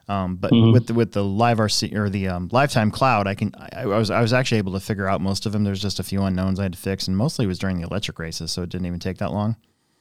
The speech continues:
Speaker 1: But I know we pi-, we, we made a little bit better time in the second race, and then by the time the main come around, y-, y-, you know,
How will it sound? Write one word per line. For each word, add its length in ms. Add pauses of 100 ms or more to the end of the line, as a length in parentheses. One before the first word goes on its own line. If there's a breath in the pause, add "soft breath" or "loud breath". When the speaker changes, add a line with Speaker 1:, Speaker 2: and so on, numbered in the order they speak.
(420)
Speaker 1:
But 300 (100)
I 80
know 140
we 120
pi-, 200
we, 200
we 180
made 200
a 20
little 160
bit 140
better 160
time 240
in 60
the 60
second 340
race, 340 (640)
and 120
then 80
by 100
the 60
time 160
the 80
main 240
come 260
around, 380 (100)
y-, 160 (140)
y-, 240 (180)
you 120
know, 320